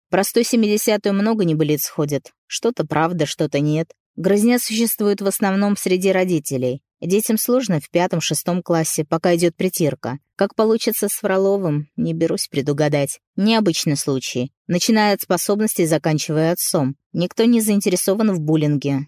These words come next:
но и разбираться не станет. Каждый год директор до января разбирает жалобы по результатам вступительных экзаменов. Апелляции не поступивших, возмущённые родители пишут во все инстанции,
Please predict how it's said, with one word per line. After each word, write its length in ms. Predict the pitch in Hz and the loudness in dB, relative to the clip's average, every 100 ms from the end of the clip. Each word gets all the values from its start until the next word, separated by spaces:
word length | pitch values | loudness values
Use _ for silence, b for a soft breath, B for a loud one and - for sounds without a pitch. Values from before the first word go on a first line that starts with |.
| - | -2
но 280 | 165 170 190 | 0 2 2
и 80 | |
разбираться 720 | 208 220 220 233 220 170 - | 2 2 2 2 2 0 -2
не 120 | 147 160 | -4 -4
станет. 500 | - 170 143 131 - _ _ | -4 -2 0 -2 -6 _ _
Каждый 380 | - 180 180 170 | -2 -2 2 0
год 180 | 165 180 | 2 2
директор 560 | 170 165 185 202 170 147 | 2 2 2 0 -4 0
до 120 | 170 | 0
января 460 | 185 180 185 202 | 2 2 0 2
разбирает 560 | 208 196 190 196 196 185 | 0 -2 -2 0 0 0
жалобы 520 | 180 185 202 180 175 | 0 0 0 0 0
по 80 | 170 | 2
результатам 580 | 170 160 160 170 170 160 | 0 2 0 -2 -2 -4
вступительных 640 | - 147 156 143 147 - | -4 -4 -4 -4 -4 -2
экзаменов. 640 | 156 147 147 139 135 135 - _ | -4 -2 -2 0 -2 -6 -10 _
Апелляции 580 | 170 175 202 214 220 175 | -2 2 4 4 2 0
не 100 | 151 | 0
поступивших, 840 | 151 - 147 180 196 - 165 - _ | -2 -4 -4 -2 -2 -2 -4 -6 _
возмущённые 640 | 151 165 170 180 - 175 165 | 0 2 2 2 2 2 4
родители 540 | 165 160 175 - 147 | 4 4 2 0 -2
пишут 340 | - 143 - 151 | -2 -4 -4 -2
во 140 | 147 | -2
все 240 | - 160 | 0 -2
инстанции, 720 | 160 - - 143 - - 120 | -2 -2 -2 0 -2 -4 -6